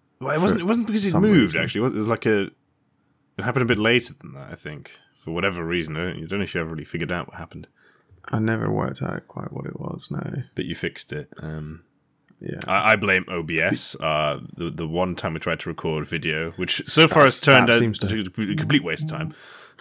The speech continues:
Speaker 1: <laughs>
Speaker 2: That seems to have broken
Speaker 1: Everything.
Speaker 2: uh, everything at all, yeah.
Speaker 1: I'm determined to make that work. Um, the original plan was to sort of, you know, maybe release some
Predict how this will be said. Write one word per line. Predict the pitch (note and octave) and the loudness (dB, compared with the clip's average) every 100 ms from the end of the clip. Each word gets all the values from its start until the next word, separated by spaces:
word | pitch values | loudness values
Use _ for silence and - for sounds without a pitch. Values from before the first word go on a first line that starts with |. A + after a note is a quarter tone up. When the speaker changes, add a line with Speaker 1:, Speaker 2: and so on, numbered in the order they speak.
| - | -2
Speaker 1:
<laughs> | D#3+ - _ _ - | -2 -2 _ _ -4
Speaker 2:
That | F#2 | 0
seems | B2+ A2 | 2 2
to | A2 | 2
have | G2 - | -4 -4
broken | G#2+ G2+ G2 G2 G2 F#2 F#2+ - | 0 0 0 -2 -4 -4 -6 -8
Speaker 1:
Everything. | F#2 D#2+ D#2 D#2 | -6 -4 -4 -2
Speaker 2:
uh, | F#2 F#2+ G2 F#2+ F#2 - _ _ _ _ _ _ _ _ | -2 -2 -2 -6 -8 -12 _ _ _ _ _ _ _ _
everything | G#2+ F2+ G2+ F#2 - F#2 | -2 0 2 2 2 0
at | F2+ F#2+ | 0 -2
all, | E2+ - | -2 -2
yeah. | D2 - | -4 0
Speaker 1:
I'm | G#2 A2+ | 2 2
determined | A2 - C#3+ C3 G2+ E2 D#2 - - _ _ _ _ - | 0 4 6 6 4 -2 -6 -10 -20 _ _ _ _ -4
to | F2+ D#2+ D2+ D2+ - _ _ - - - - | -2 0 -2 -4 -10 _ _ -4 -2 -4 -4
make | D#2 D#2 | -8 -6
that | D#2 | -8
work. | C#2+ D2+ F2+ - - - _ _ | -6 -4 -6 -6 -18 -20 _ _
Um, | - D#2 D2+ D2 D2 _ _ _ _ _ - | -2 0 0 -4 -10 _ _ _ _ _ 0
the | |
original | G2+ A2 G2+ | 2 2 2
plan | A#2+ G#2 F#2+ | 4 4 4
was | E2+ - | 0 -8
to | E2 | -8
sort | E2+ | -6
of, | D#2 D2+ | -6 -6
you | E2 | -8
know, | D#2 D2+ | -6 -4
maybe | D#2 D2+ | -2 -4
release | D#2 D2+ D2+ - | -4 -6 -6 -4
some | D#2+ D2 D2+ | -4 -6 -10